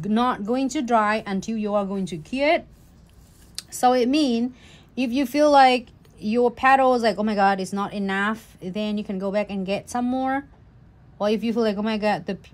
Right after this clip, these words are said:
the bead is too big," so you can able to, like, reduce, um, the forty gels and get a smaller size. I'm gonna do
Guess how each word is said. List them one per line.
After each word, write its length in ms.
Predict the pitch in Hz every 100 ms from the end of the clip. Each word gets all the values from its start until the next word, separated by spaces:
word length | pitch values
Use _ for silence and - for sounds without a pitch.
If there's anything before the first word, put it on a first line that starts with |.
| 170
the 80 | 202
bead 260 | 180 254 -
is 100 | -
too 140 | 233
big," 280 | 208 294 311
so 240 | - 220
you 140 | 214 202
can 320 | 202 196 151
able 320 | 185 202 202 196
to, 180 | 202 190
like, 300 | 190 180 - - - - - - -
reduce, 680 | 202 202 214 226 226 220 - -
um, 580 | 196 185 175 165 156 - - - - -
the 240 | 214 190
forty 320 | - 214 240
gels 480 | 226 208 208 220 214 -
and 240 | 196 190
get 140 | 214
a 60 | 208
smaller 480 | 202 208 196 214 330
size. 640 | - 214 233 359 - - - - - - - - - - - - - - - - - - - - - - -
I'm 60 | 190
gonna 100 | 202
do 180 | 190